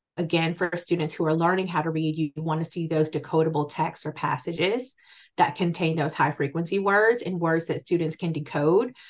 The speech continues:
They're gonna be those words that students have, um, either currently learned or previ-, previously learned sound spelling patterns for, and it's gonna give them an opportunity to practice those skills that they learned.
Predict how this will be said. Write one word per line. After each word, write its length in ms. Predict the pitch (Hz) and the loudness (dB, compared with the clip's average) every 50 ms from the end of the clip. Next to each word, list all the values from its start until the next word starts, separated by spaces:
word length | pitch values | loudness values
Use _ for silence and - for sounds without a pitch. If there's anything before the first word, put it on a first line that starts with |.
| - _ - | -16 _ 0
They're 160 | 180 160 160 | 2 2 4
gonna 160 | 175 160 160 | 2 2 2
be 100 | 170 170 | 2 2
those 220 | 160 160 160 160 170 | 2 2 2 2 2
words 260 | 165 160 165 165 - | 0 0 0 0 -2
that 180 | - 160 - | -2 -4 -4
students 440 | - - - 175 175 175 170 165 - | -4 0 2 4 4 4 2 -2 0
have, 320 | - 165 156 156 147 147 - _ _ _ _ _ _ - | 2 4 6 6 4 2 -4 _ _ _ _ _ _ -4
um, 380 | 165 160 151 147 147 156 175 - - | -2 -2 -2 -2 -4 -6 -8 -6 -4
either 260 | 185 175 170 - - | -4 -2 -2 -2 -6
currently 580 | - - - 202 196 196 208 214 214 214 214 | -6 -6 -2 -2 0 0 0 0 0 0 0
learned 380 | 214 214 208 208 208 208 202 196 | 2 2 4 4 4 4 4 2
or 180 | 180 156 - - | 0 0 -2 -2
previ-, 520 | - - 170 160 165 170 180 185 185 - _ - | 0 0 0 2 2 0 -2 -6 -6 -10 _ -6
previously 560 | - 214 208 196 196 208 214 214 - 214 208 | 0 0 0 0 2 -2 -2 0 2 0 2
learned 320 | 202 196 196 190 190 196 | 2 2 2 2 2 0
sound 260 | - 190 175 175 170 | 0 0 0 0 0
spelling 320 | - - 170 170 170 160 165 | -2 -2 -2 -2 0 -2 -4
patterns 500 | - 165 175 - - - - 185 - - - - _ _ _ _ _ _ _ _ _ _ - | -2 -2 -2 -2 -2 -2 -6 -6 -8 -10 -16 -20 _ _ _ _ _ _ _ _ _ _ 4
for, 320 | 196 196 208 220 240 240 - - - - - | 6 8 8 6 4 2 -2 -12 -18 -6 0
and 100 | 202 196 | 2 2
it's 140 | 175 151 - | 2 2 0
gonna 200 | - 190 180 175 | 0 2 2 2
give 280 | 160 160 185 190 175 175 | 2 4 4 4 4 4
them 180 | 170 160 160 | 2 2 2
an 80 | 156 156 | 4 4
opportunity 580 | 151 151 - 151 151 - - 170 160 156 151 | 2 2 2 0 -4 -2 -2 0 2 2 2
to 80 | 143 139 | 0 0
practice 600 | 131 _ - - 165 147 147 147 - 147 139 - | -6 _ 2 4 6 6 6 4 -2 -8 -8 -6
those 200 | - 151 156 160 | -4 -4 -4 -4
skills 300 | - - 156 147 151 151 | -4 -4 -4 -4 -4 -6
that 160 | 160 156 156 | -8 -12 -10
they 140 | - - - | -8 -8 -8
learned. 440 | - - - 139 143 156 196 202 | -6 -6 -4 -4 -4 -6 -6 -10